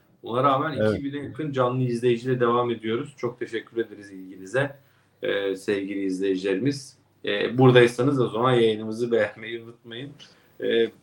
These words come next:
Speaker 1: abone değilseniz de abone olun Yatırım Finansman YouTube kanalına. Bir kez daha hatırlatıyorum. E, Tuncay abi, grafik için sanırım, e, sen Stock Easy kullanacaksın.
Speaker 2: Evet.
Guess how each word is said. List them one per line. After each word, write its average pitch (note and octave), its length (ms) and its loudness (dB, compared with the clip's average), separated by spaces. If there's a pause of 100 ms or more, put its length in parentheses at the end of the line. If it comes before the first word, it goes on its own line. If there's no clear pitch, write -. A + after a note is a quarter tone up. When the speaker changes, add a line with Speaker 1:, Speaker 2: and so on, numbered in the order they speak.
(160)
Speaker 1:
abone A#2 460 0
değilseniz A2 640 -4
de C#3 180 0
abone G#2 460 -2
olun G#2+ 500 -4
Yatırım G2+ 380 -10
Finansman G2 480 -6
YouTube G#2 340 -10
kanalına. G#2+ 500 -2
Bir C#3+ 140 -6
kez A#2 300 2
daha C3+ 120 4
hatırlatıyorum. G#2+ 720 -2 (640)
E, A#2+ 180 8 (260)
Tuncay E3 420 4
abi, C#3+ 180 -2 (800)
grafik D#3+ 480 0
için F3 320 -4
sanırım, D#3+ 580 -6
e, B2 560 -6
sen C3 340 -4
Stock C3+ 360 -6
Easy B2+ 220 -8
kullanacaksın. A2+ 760 -4 (760)
Speaker 2:
Evet. A#2+ 260 6